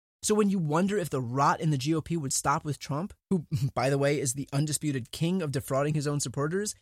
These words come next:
the answer is clearly no. These people may pretend to be out there for the little guy,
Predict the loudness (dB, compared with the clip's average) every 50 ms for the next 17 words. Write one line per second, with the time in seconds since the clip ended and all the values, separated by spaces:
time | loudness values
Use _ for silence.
0 | _ _ _ _ _ -6 -4 -2 -2 0 0 0 2 2 2 0 0 -4 -4 -2
1 | 0 2 2 2 2 2 2 2 2 0 -2 -4 -6 -8 -14 _ _ _ _ _
2 | _ _ _ 0 2 2 2 2 0 -2 -2 -2 -2 -2 -2 -2 -4 -6 -6 -4
3 | -4 -2 0 0 0 0 0 -2 0 0 0 0 0 -2 -4 -4 -4 -4 -4 -2
4 | 0 0 0 -2 -2 -4 -4 -4 -6 -10